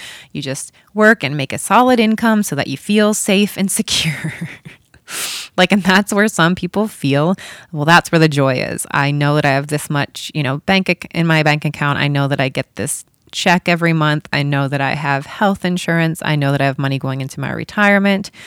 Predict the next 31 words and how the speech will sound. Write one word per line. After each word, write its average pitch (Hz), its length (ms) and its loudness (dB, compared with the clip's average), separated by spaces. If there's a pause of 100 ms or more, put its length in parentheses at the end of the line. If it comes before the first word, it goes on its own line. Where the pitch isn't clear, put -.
(280)
But 254 120 6
of 254 140 4
course, 254 400 6
none 202 280 8
of 269 80 4
that 277 200 8
is 202 160 4
really 214 280 4
safe 208 320 2
and 202 120 2
secure 185 320 0
either. 165 560 2
Companies 175 540 2
can 165 460 2 (460)
downsize. 151 960 2 (180)
Um, 139 400 -2 (600)
things 151 380 0
can 160 200 0
happen, 156 760 -2 (120)
right? 143 380 0
You 151 60 -8
could 139 220 -6 (1120)
get 147 280 2
injured 156 640 4
and 135 480 -2 (500)
not 143 300 2
be 151 160 -2
able 131 240 -2
to - 120 -8
work. - 480 -10 (380)
Um, 131 460 -6